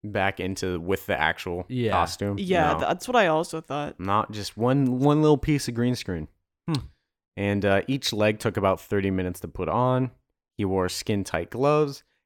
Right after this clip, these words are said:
Speaker 1: And lastly, there was a pair of horns he'd wear that were about ten pounds
Speaker 2: Oh,
Speaker 1: on his
Speaker 2: God.
Speaker 1: head. And, uh, those were the, uh, effects for the blinking eyes and the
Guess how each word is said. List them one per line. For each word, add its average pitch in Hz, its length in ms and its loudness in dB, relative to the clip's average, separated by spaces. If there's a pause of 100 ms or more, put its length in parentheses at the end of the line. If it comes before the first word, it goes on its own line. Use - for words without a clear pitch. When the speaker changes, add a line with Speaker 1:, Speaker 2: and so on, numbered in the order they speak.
Speaker 1:
And 104 160 0
lastly, 113 440 0
there 101 120 0
was 95 100 0
a 95 60 -2
pair 113 300 -2
of 101 80 -4
horns 131 420 0
he'd 123 180 -4
wear 117 220 2
that 104 80 -2
were 92 100 0
about 90 340 -2
ten 131 240 0
pounds 87 480 -4 (220)
Speaker 2:
Oh, 95 80 -4
Speaker 1:
on 98 80 4
his 135 160 4
Speaker 2:
God. 104 60 -2
Speaker 1:
head. 76 240 2 (220)
And, 98 380 0
uh, 90 480 4
those 104 340 0
were 101 360 0
the, 95 260 -2
uh, 82 80 2
effects - 340 -2
for 98 140 -4
the 90 100 0
blinking 101 400 0
eyes 87 380 0
and 90 240 -4
the 85 200 -2